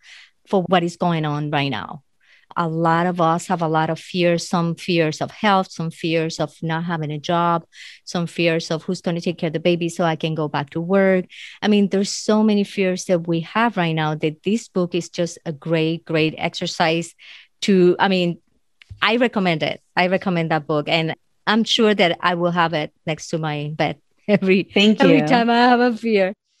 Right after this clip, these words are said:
Speaker 2: But what's cool about it is, you know, when you finally tell your story in print, and you don't know how it's going to affect anybody's life.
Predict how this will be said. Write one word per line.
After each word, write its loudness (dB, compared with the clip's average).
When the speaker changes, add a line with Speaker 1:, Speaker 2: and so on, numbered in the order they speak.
Speaker 2:
But -6
what's 2
cool 0
about 4
it 4
is, 0
you 2
know, 4
when 4
you 2
finally 4
tell -2
your 0
story 2
in -2
print, 0
and 2
you 6
don't 4
know 6
how 0
it's -2
going 0
to 4
affect 0
anybody's 2
life. 0